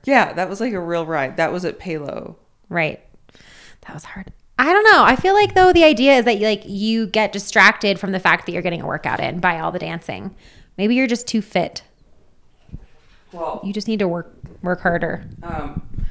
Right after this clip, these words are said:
Speaker 1: <laughs> yeah, I, I probably do. But it was just so funny 'cause I'm like, I, I just feel like I watched her the whole time because she was getting off the bike and she was, like, turning the lights off and turning the lights on, and then she was, like, dancing and, like, coming up to people and yelling in your face.
Speaker 2: So she got to work out.
Speaker 1: But
Speaker 2: That
Speaker 1: she
Speaker 2: sounds
Speaker 1: gotta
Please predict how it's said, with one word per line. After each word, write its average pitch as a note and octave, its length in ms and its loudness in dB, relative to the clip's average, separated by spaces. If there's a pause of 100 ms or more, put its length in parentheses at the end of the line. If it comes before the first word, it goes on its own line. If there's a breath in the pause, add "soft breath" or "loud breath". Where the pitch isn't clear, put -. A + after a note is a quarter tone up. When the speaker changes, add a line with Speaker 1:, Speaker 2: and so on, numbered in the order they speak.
Speaker 1:
<laughs> - 220 -18
yeah, - 300 -6 (600 loud breath)
I, D#3 80 2
I - 20 4
probably E3+ 460 -2
do. A2+ 320 -10
But C#3+ 220 -2
it E3 60 -2
was E3 160 -4
just E3+ 140 -10
so E3+ 120 -6
funny C#3 240 -8
'cause B2+ 160 -14
I'm D3 80 -6
like, C#3+ 220 -8
I, E3 280 -8 (240)
I - 80 -20
just - 240 -14
feel F#3+ 120 -10
like F#3 220 -8 (580 soft breath)
I F3 120 -4
watched D#3+ 600 -4
her A3 140 -4
the A3+ 120 -6
whole A3+ 160 -8
time A#3+ 240 -4
because F#3+ 340 -8
she D3+ 100 -12
was C#3+ 140 -8
getting F#3+ 240 -2
off F3 140 -4
the F3 60 -12
bike D#3+ 260 0
and E3 100 -6
she D3 100 -8
was, - 120 -12
like, - 160 -12
turning G3 260 0
the F3 80 -2
lights D#3+ 280 0
off D#3+ 180 -2
and C3+ 100 -8
turning G3 240 -4
the F#3 60 -2
lights E3+ 260 -4
on, D#3+ 180 -4
and D3 100 -8
then D3 40 -6
she - 120 -12
was, - 80 -14
like, D3 200 -12
dancing F#3+ 440 -4
and, D3+ 80 -8
like, - 140 -16
coming F#3 220 -2
up E3+ 140 -6
to E3 80 -12
people E3 300 -6
and C3+ 120 -4
yelling E3 300 -4
in E3+ 100 -6
your D#3+ 120 -6
face. D#3 280 -8
Speaker 2:
So G#3+ 100 -6
she D4 240 0
got F#4 120 6
to D#3+ 80 4
work D#3 180 -2
out. D#3+ 100 2
Speaker 1:
But D#3+ 60 0
Speaker 2:
That G#3+ 80 0
Speaker 1:
she - 40 -4
Speaker 2:
sounds B3+ 140 0
Speaker 1:
gotta C4 160 4